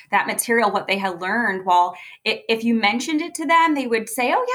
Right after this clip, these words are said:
yeah, I remember learning that," but they actually weren't applying it. They weren't digging deeper and actually changing habits, um, to, to reflect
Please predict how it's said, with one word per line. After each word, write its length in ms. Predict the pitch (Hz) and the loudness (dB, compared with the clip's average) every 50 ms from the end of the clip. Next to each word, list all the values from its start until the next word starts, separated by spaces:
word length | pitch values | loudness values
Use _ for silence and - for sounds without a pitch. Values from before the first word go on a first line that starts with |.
| 523 508 | 0 2
yeah, 80 | 415 277 | 2 2
I 100 | 254 285 453 | 2 2 2
remember 400 | 453 330 233 226 226 196 196 190 | 0 0 0 0 0 -2 -2 -2
learning 340 | 202 220 247 240 214 208 196 | -2 -2 -2 -2 -2 -4 -2
that," 200 | 190 170 175 - | -2 -2 -2 -2
but 120 | - 226 226 | -6 -4 -4
they 120 | 226 - - | -4 -2 0
actually 380 | 214 254 262 - - 320 277 | -2 -4 -4 -6 -6 -4 -4
weren't 500 | 240 - 180 185 190 208 220 233 240 233 - | -4 -4 -8 -8 -2 0 2 2 2 0 -2
applying 560 | 196 - - - 180 180 202 247 247 226 - | -4 -4 -6 -6 -4 0 0 0 0 -2 -6
it. 140 | - - - _ | -8 -12 -8 _
They 120 | 202 202 | 0 0
weren't 480 | 196 196 202 208 208 226 226 214 - - | 0 0 -4 -2 0 0 0 -2 -4 -2
digging 320 | 214 202 196 202 214 208 | -2 -2 0 0 -4 -6
deeper 520 | 196 - 202 196 214 - - 214 202 196 - - | -6 -6 -6 -6 -6 -4 -4 -2 -2 -2 0 -2
and 120 | 202 180 - | -4 -2 -2
actually 380 | - 180 - - - 214 185 | -4 -4 -6 -8 -8 -8 -6
changing 560 | 185 - - - 185 185 196 196 196 196 185 185 | -6 -8 -6 -4 -4 -4 -4 -4 -4 -4 -6 -6
habits, 640 | - - 170 180 196 202 202 185 170 - - - - - - - - - - _ | -6 -2 0 0 0 2 0 -2 -2 -4 -10 -12 -14 -14 -16 -16 -16 -16 -8 _
um, 400 | - 190 180 175 170 170 165 147 - - - | 0 0 2 0 0 -2 -4 -10 -10 -8 -2
to, 240 | 220 196 180 - - - - | 0 0 0 0 -2 -8 -10
to 120 | - 214 | -8 -4
reflect 460 | 202 202 196 - - 202 202 196 - | -4 -4 -4 -2 -2 -2 -2 -2 -10